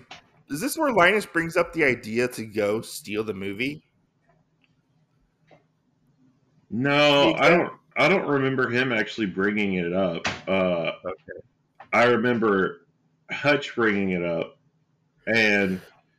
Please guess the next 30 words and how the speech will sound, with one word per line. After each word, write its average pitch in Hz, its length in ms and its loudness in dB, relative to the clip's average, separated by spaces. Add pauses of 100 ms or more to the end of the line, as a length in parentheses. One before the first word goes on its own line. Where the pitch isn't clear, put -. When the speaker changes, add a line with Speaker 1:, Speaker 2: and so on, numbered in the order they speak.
(320)
Speaker 2:
then 117 280 4
they 117 120 4
pull 123 240 2
out - 160 0
the, 110 240 2
him 127 200 0
and 110 160 0
Windows 120 360 2
pull 110 280 4
out 98 180 0
this 92 140 -4
piece 113 260 -2
of - 60 -18
paper 104 420 2
that 95 240 0
Linus 104 420 0
had 98 100 -2
actually 95 760 0 (760)
drawn 107 640 2
for 104 220 2
them 104 200 2
to 98 100 0
have, 98 460 0 (680)
you 110 140 0
know, 104 140 2
this 95 200 -2
road 120 320 4
trip 110 300 0
or 98 100 4
whatever 98 640 0